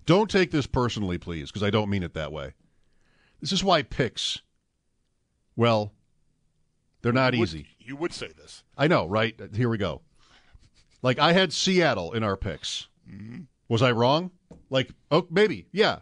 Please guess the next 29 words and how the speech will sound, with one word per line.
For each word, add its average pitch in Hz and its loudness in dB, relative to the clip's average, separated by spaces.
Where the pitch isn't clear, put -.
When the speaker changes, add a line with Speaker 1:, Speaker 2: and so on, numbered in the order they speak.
Speaker 1:
that, 202 0
that's 226 2
pretty 226 0
close 202 0
to 185 -8
being 160 2
wrong. 104 -2
Like, 107 -8
that 165 2
was 180 4
a 165 2
good 165 4
game 170 2
for 151 0
a 143 4
while. 107 0
San 180 2
Francisco 156 -2
had 135 4
too 139 2
much. 113 0
I 143 4
made 185 6
that 165 2
a 147 0
bet 160 0
against 135 -4
Brock 131 -2
Purdy. 98 -2